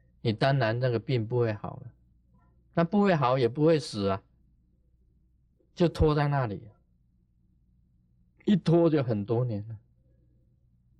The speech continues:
啊，你知道在美国的办事效率也不太好，美国的 immigration 呢、啊，任何一个地方办事，啊，法院呢，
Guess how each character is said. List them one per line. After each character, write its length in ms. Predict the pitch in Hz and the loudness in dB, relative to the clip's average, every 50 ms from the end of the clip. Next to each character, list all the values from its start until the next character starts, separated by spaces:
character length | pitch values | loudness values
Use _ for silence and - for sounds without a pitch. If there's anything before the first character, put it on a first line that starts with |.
| _ | _
啊， 120 | - 117 117 | -4 -2 -2
你 160 | 120 110 101 | 0 -2 -2
知 140 | - - 120 | -4 -4 -4
道 220 | 120 131 120 117 | -2 0 0 0
在 160 | 113 123 120 | 0 0 0
美 280 | 117 113 104 101 95 92 | 0 0 0 0 -2 -2
国 220 | - 98 95 98 | -2 -2 -2 -2
的 80 | 101 104 | -2 -2
办 300 | - - 123 113 110 107 | -4 -2 -2 -2 -2 -4
事 220 | - - 123 110 | -6 -6 -6 -6
效 300 | 101 - - 120 113 110 | -4 -4 -4 -4 -2 -4
率 140 | 107 120 113 | -4 -4 -4
也 120 | 101 95 - | -4 -4 -6
不 160 | - - 113 | -6 -8 -10
太 240 | - - 117 107 95 | -8 -8 -8 -8 -10
好， 240 | 95 - - - _ _ _ _ _ _ _ _ _ | -12 -16 -20 -20 _ _ _ _ _ _ _ _ _
美 420 | 127 120 - 110 101 98 98 98 | -12 -10 -8 -4 -2 -2 -2 -2
国 240 | 92 - 95 95 98 | -2 -4 -4 -4 -4
的 140 | 107 117 110 | -4 -4 -4
immigration 840 | - 110 104 107 104 104 101 - 120 110 120 127 123 - - 123 107 | -2 -2 -2 0 0 0 0 0 0 0 0 0 -2 -2 -4 -4 -4
呢、 340 | 104 104 104 104 101 107 104 - _ _ _ _ _ _ _ _ _ _ _ _ _ _ _ _ _ - | -2 -2 -4 -4 -6 -6 -8 -12 _ _ _ _ _ _ _ _ _ _ _ _ _ _ _ _ _ -4
啊， 120 | 104 101 | -2 -2
任 300 | 101 117 131 123 117 104 | 0 2 0 0 0 -2
何 200 | 101 107 104 107 | -2 0 0 0
一 60 | 117 | 0
个 120 | 113 117 110 | 0 -2 -2
地 240 | - 127 117 117 | -2 -2 -2 -2
方 260 | 113 117 113 117 117 117 | -2 -2 -4 -4 -4 -4
办 260 | - 131 123 113 113 | -4 -4 -2 -4 -4
事， 220 | - - 127 113 - _ _ _ _ _ _ _ _ _ _ _ _ _ _ | -6 -8 -10 -12 -12 _ _ _ _ _ _ _ _ _ _ _ _ _ _
啊， 120 | - 113 | -6 -6
法 320 | - - 127 104 98 101 110 | -4 0 0 0 0 2 0
院 260 | 123 127 123 113 104 | 0 0 0 -2 -4
呢， 180 | 101 101 101 | -6 -8 -10